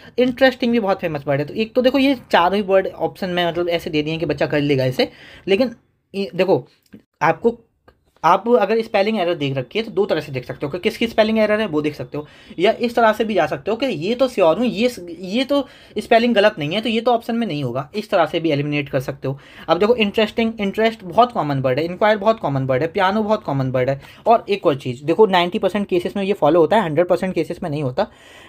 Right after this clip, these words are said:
कि अगर बाद में टर आ रहा है या कुछ ऐसा, ऐसा वर्ड आ रहा है जैसे डर आ रहा है, ठीक है,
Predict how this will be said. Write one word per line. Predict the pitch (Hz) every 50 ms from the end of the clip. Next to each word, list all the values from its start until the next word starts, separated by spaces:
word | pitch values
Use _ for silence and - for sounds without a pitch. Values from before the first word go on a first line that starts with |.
| _ -
कि | 233
अगर | 220 214 254 226
बाद | 175 185 175 180 175
में | 185 196 208 220 226 226 _ _ _ _ _ _ _ -
टर | 202 190 190 185
आ | 180 165 147
रहा | 143 143
है | 139 139 135 135 - _ _ _ _ _ _ -
या | 165 160 156 151 151 151 156 156 - _ _ _ _ -
कुछ | 208 208 214
ऐसा, | - - 175 170 170 - 208 208 214 - - _ _ -
ऐसा | 180 180 175 180 220 220 220
वर्ड | 226 214 160 147 156 160 180 185
आ | 165 143
रहा | 135 143
है | 165 247 - _ _ _ _ _ _ -
जैसे | 151 165 160 - 170 165 175 151 - - - -
डर | 151 147 170 175 185 175
आ | 160 147
रहा | 147 143
है, | 139 135 139 139 - _ _ _ _ _ _ _ _ _ _ _ _ _ _ _ _ _ _ _ _ -
ठीक | 196 190 208
है, | 190